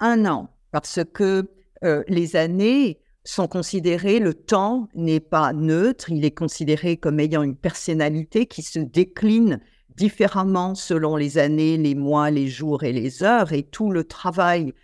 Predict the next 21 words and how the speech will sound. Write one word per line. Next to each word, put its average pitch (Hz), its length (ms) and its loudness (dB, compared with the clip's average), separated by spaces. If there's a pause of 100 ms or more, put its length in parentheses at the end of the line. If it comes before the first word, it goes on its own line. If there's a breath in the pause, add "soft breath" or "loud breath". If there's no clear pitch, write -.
(280)
de 175 100 -2
ces 170 200 -2
lectures-là 175 760 0
est 180 120 0
de 160 120 -4
pouvoir, 175 800 -4 (300)
euh, 147 260 -2 (180)
nous 185 200 -2
caler 262 680 2 (200)
dans 202 280 0
ce - 180 -2
mouvement 202 440 0
temporel, 170 880 -2 (560)
parce - 360 -4
que 277 100 -2
là 311 220 4
où 311 140 -2
nous 277 140 -2
croyons 233 720 0 (320)
que 208 560 2 (140)
nous 214 340 0